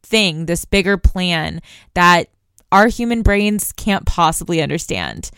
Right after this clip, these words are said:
But how cool and how rare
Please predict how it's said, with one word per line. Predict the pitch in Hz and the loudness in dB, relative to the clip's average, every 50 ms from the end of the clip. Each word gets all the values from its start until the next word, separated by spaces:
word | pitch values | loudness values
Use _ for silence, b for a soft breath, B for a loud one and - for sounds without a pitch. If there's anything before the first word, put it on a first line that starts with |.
| b b b b b b b | b b b b b b b
But | - 175 190 | -4 -4 -2
how | - - 208 240 269 | 2 4 4 4 4
cool | - - 269 240 226 226 220 220 - - - | 2 2 4 4 6 6 6 4 2 0 -4
and | 185 175 | -2 -2
how | 160 - 185 196 208 214 | -2 0 2 2 2 2
rare | 202 196 175 165 165 160 160 156 160 | 4 4 4 4 6 4 4 2 0